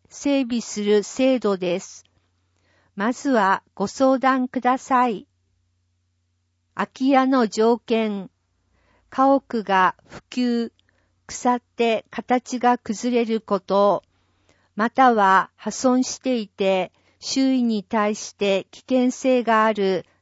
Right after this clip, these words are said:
など、敷地の条件、四まであります。一、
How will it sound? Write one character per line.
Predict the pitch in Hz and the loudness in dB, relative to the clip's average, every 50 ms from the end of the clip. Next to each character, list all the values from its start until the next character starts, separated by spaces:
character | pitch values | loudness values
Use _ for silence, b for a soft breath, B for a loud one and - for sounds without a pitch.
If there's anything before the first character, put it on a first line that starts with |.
| _ _ | _ _
な | 208 208 220 | -4 -4 -4
ど、 | 190 190 196 208 196 175 - - _ _ _ _ _ _ _ _ _ _ _ _ _ _ _ _ _ _ _ _ _ _ _ _ _ | 0 0 2 2 2 0 -2 -6 _ _ _ _ _ _ _ _ _ _ _ _ _ _ _ _ _ _ _ _ _ _ _ _ _
敷 | - - - - - 269 254 | -10 -10 -10 -4 -4 -4 -4
地 | - - - 269 | -4 -4 -4 0
の | 262 277 262 240 | 2 2 2 2
条 | 196 - 226 226 233 240 | 0 0 2 2 2 2
件、 | 226 - - 240 226 226 214 202 196 190 - _ _ _ _ _ _ _ _ _ _ _ _ - | 0 -2 -4 -2 -2 -2 -2 -6 -8 -12 -16 _ _ _ _ _ _ _ _ _ _ _ _ -2
四 | 202 226 254 269 269 269 | 2 4 4 4 4 2
ま | 262 233 226 | 0 0 0
で | 202 208 208 | 0 0 2
あ | 196 185 | 2 0
り | 185 208 214 214 | 0 -2 -4 -4
ま | 202 202 185 190 202 | -2 0 0 -2 -2
す。 | - - - _ _ _ _ _ _ _ _ _ _ _ _ _ _ _ _ _ _ | -4 -10 -20 _ _ _ _ _ _ _ _ _ _ _ _ _ _ _ _ _ _
一、 | - 202 185 - - - 262 254 247 240 - | -12 -12 -12 -12 -6 -4 -2 -2 -2 -4 -6